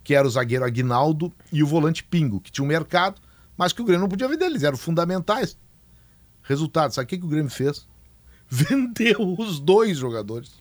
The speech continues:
Vendeu os seus dois melhores jogadores. Claro, tinha uma gurizada boa ali, tinha Emerson, Carlos Miguel, mas não era, não podia fazer base ali. E aí, por menos dinheiro do que ele, e ainda vendeu o Jamir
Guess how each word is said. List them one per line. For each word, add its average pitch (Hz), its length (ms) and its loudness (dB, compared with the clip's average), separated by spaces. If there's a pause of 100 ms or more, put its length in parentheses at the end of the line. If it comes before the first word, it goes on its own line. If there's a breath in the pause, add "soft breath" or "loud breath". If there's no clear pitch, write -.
(680 soft breath)
Vendeu 180 480 4
os 202 160 -2
seus 214 220 2
dois 220 280 0
melhores 208 600 4
jogadores. 165 580 -6 (720 soft breath)
Claro, 202 220 4
tinha - 160 -4
uma 120 80 -2
gurizada 156 480 2
boa 233 220 4
ali, 135 120 2
tinha 92 260 -8
Emerson, 117 420 0
Carlos 107 240 -4
Miguel, 120 160 -2
mas 113 200 -4
não 185 200 0
era, 240 200 0
não 160 100 -2
podia 127 220 0
fazer 214 280 -6
base 120 320 -4
ali. 87 200 -10 (600 loud breath)
E 147 120 2
aí, 175 200 4
por 196 260 -2
menos 226 460 4
dinheiro 190 400 2
do 131 120 -4
que 165 120 0
ele, 165 240 -2 (340)
e 151 260 -12
ainda 160 220 2
vendeu 185 360 4
o 202 60 2
Jamir 196 540 0